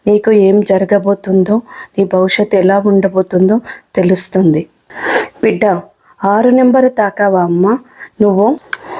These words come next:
పత్రాలకు సంబంధించిన పని ఆలస్యం అవుతుందని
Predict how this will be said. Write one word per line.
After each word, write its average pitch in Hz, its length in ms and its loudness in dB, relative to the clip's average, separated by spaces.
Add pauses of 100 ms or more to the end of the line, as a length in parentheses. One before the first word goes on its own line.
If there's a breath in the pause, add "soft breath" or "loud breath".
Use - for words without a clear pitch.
(260 loud breath)
పత్రాలకు 240 680 0
సంబంధించిన 233 840 2
పని 196 340 -2 (560 loud breath)
ఆలస్యం 226 600 2 (180)
అవుతుందని 196 720 2